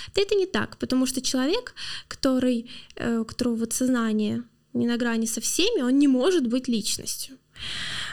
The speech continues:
А, то есть, э, люди на просторах интернета высказывали такое мнение. Кстати, как вы считаете, был ли он личностью до операции или именно операция сделала его человеком, таким самодостаточным, личностью, который мог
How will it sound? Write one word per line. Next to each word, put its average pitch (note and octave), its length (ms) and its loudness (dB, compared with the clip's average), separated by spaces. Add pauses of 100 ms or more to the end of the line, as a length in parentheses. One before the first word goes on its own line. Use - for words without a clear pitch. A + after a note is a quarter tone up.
А, A#3 340 2
то A#3 140 -2
есть, - 240 -4
э, A3 260 -4 (180)
люди A#3 300 2
на G#3+ 240 0
просторах A3+ 540 -2
интернета C4 500 0
высказывали C#4 600 0
такое A#3 480 2
мнение. G3 460 0 (240)
Кстати, F#4 360 2
как E4 240 2
вы B3+ 100 2
считаете, D#4+ 540 2
был C#4+ 200 4
ли C#4 120 4
он C4+ 120 2
личностью C4 480 0
до B3+ 180 2
операции C#4+ 540 2
или C#4+ 220 2
именно C4 440 2
операция A3 580 0
сделала B3+ 300 0
его G#3+ 280 0
человеком, A#3+ 600 0
таким A#3 240 -6
самодостаточным, A#3+ 840 0
личностью, C4+ 440 0
который B3 300 0
мог A#3 260 -2